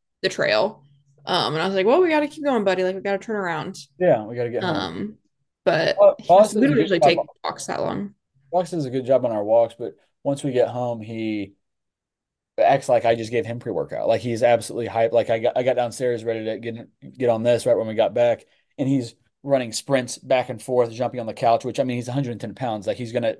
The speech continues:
Speaker 2: tear up the couch. But
Speaker 1: Yeah.
Speaker 2: that's mitts.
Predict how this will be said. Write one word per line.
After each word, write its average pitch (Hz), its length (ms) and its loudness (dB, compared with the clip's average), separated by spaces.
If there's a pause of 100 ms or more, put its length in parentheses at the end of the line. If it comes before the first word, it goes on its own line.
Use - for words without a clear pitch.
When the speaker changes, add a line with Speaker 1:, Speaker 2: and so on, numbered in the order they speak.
Speaker 2:
tear 123 240 4
up 117 100 2
the - 80 -12
couch. - 480 -2 (320)
But 208 60 -4
Speaker 1:
Yeah. 180 360 2 (180)
Speaker 2:
that's - 200 -20
mitts. 123 460 -2